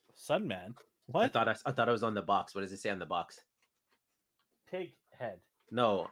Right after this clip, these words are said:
Speaker 2: the,
Speaker 1: Oh,
Speaker 2: uh,
Speaker 1: oh, rulers of the Sunman. Yes,
Speaker 2: Yeah,
Speaker 1: yes.
Speaker 2: see, I'm not crazy. Can I?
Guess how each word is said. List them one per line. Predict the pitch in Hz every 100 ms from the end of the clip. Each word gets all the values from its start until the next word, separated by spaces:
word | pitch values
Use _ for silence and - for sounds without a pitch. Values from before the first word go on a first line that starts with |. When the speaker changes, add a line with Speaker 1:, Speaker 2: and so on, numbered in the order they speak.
| _ _ -
Speaker 2:
the, | -
Speaker 1:
Oh, | 185 202
Speaker 2:
uh, | - 175
Speaker 1:
oh, | 190
rulers | 165 202 214 196 165
of | 165
the | 156
Sunman. | - 156 139 117 117
Yes, | 147 117
Speaker 2:
Yeah, | 156
Speaker 1:
yes. | 151
Speaker 2:
see, | 165 180
I'm | 190
not | 180 -
crazy. | 165 143 139 185
Can | 240
I? | 202 180